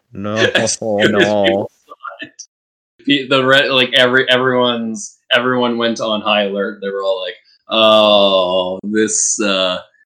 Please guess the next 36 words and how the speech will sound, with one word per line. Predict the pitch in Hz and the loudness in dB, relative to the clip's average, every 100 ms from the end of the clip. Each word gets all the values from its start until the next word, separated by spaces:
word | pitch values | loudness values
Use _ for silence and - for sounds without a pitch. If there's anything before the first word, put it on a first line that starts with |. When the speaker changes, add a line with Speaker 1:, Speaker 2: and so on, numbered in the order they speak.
| _ _ _ _ - | _ _ _ _ -2
Speaker 2:
they're | 113 117 | 2 4
really | 131 131 | 6 4
settling | 107 131 123 123 123 | 4 4 4 2 0
for | 131 123 | 0 2
re-, | 120 117 | 2 2
for | 120 117 | 2 4
less | 117 120 - | 4 2 -2
this | 107 - | -10 -10
time | 104 95 95 | -8 -10 -12
around, | 92 90 95 | -18 -20 -14
aren't | 98 101 | -12 -12
they?" | 95 90 90 95 - 208 127 - | -14 -16 -16 -6 -4 -4 -6 -10
<laughs> | _ - | _ -8
Speaker 1:
When | 98 120 131 131 127 | -2 -2 -2 -6 -8
the | 110 123 123 | -6 -4 -4
anime | 120 127 127 | -4 -4 -4
was | 123 | -4
announced | 110 107 110 | -4 -6 -6
for | 123 | -10
Toonami, | - 113 101 107 123 127 | -8 -6 -6 -6 -6 -6
I | 113 | -4
was | 107 107 | -4 -2
like, | 104 - | -4 -4
"Okay, | 104 117 123 110 107 120 _ _ _ _ _ _ _ _ _ | -6 -4 -4 -2 -2 -6 _ _ _ _ _ _ _ _ _
maybe | 95 98 127 185 202 196 156 | -8 -4 -2 -2 -4 -6 -6
it | 151 | -6
wouldn't | 127 131 143 131 | -4 -4 -4 -6
be | 143 135 120 | -8 -8 -4
as | 127 147 147 | -4 -2 -2
bad | 92 95 92 92 | -4 -6 -6 -8
because | 87 120 101 95 _ | -8 -8 -6 -8 _
we're | 101 | -8
gonna | 98 110 | -6 -2
get | 131 | -2
it | 170 - | -2 0
dubbed | 135 139 151 | 2 2 -2